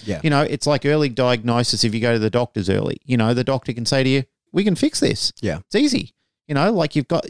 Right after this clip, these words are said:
Speaker 2: whatever it was, it's early stages. We can do something about it. No problem. But if you just leave it, leave it, leave it, leave it, and then go when it's terminal, they can say to you, "Why didn't you come to me six months ago?"
Speaker 1: You know, something I've been meditating on a lot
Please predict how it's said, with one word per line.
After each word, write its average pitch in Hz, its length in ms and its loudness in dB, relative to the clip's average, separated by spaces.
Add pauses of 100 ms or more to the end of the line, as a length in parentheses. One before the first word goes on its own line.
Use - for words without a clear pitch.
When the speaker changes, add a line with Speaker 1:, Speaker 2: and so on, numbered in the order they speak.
(160)
Speaker 2:
whatever 165 320 2
it 143 80 0
was, 143 320 2
it's - 140 -4
early 160 200 4
stages. 139 480 0
We 156 80 2
can 175 120 0
do 175 120 4
something 170 240 0
about 190 240 2
it. - 140 -2
No 190 120 0
problem. 135 360 -2 (440)
But 170 100 -2
if 151 80 2
you 165 60 4
just 156 160 0
leave 135 220 2
it, 151 100 -2
leave 131 200 2
it, 123 100 -4
leave 123 200 2
it, - 100 -6
leave 165 240 2
it, 104 180 0
and 131 80 -8
then 123 120 2
go 123 260 0
when 117 160 2
it's - 220 -4 (360)
terminal, 147 600 0
they 123 120 0
can 127 160 -6
say 156 160 2
to 151 80 2
you, 147 260 -2
"Why 160 140 0
didn't 170 160 2
you 156 60 -2
come 175 320 0
to 175 140 0
me 160 320 2
six - 260 -2
months 220 180 0
ago?" 120 240 0 (600)
Speaker 1:
You 143 100 0
know, 147 100 4
something 175 280 2
I've 190 80 4
been 139 140 4
meditating 113 480 2
on 101 320 0
a 101 80 -2
lot 98 320 2